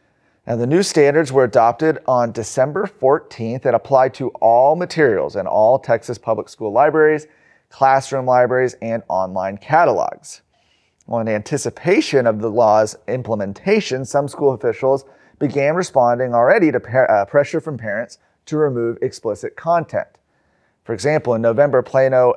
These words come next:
Independent School District agreed to remove dozens of library books challenged by parents as too sexually explicit for students.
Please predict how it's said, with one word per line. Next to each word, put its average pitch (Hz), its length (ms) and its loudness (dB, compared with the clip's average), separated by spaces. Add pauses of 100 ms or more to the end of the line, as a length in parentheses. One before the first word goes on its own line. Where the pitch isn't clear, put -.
Independent 120 560 -6
School 110 240 -6
District 104 380 -8
agreed 127 380 -8
to 135 120 -6
remove 127 380 -4
dozens 143 520 2
of 98 140 -2
library 95 400 0
books 107 340 -6
challenged 113 440 -4
by 143 100 0
parents 90 500 -12 (360)
as 110 160 -2
too - 180 -8
sexually 101 540 -6
explicit 98 520 -8
for 107 120 -14
students. - 640 -2